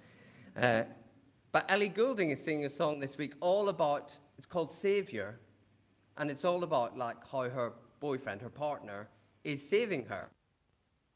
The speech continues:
And she says in the language, I think, something like it's a spiritual thing. So this sort of closeness of sexuality and spirituality,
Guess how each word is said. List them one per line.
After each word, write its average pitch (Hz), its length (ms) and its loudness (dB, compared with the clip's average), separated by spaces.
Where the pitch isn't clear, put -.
And 131 120 -6
she 139 140 -8
says 170 400 -2
in 123 100 -4
the 120 100 -6
language, 135 440 -4
I 113 60 -6
think, 117 200 -8
something 151 440 -6
like 135 220 -6
it's 113 160 -14
a 131 40 -10
spiritual 143 680 -6
thing. 113 380 -8
So - 160 -4
this 269 240 0
sort 220 240 0
of 180 100 -10
closeness 214 720 0
of 123 80 -8
sexuality 143 640 0
and 117 80 -6
spirituality, 117 880 -4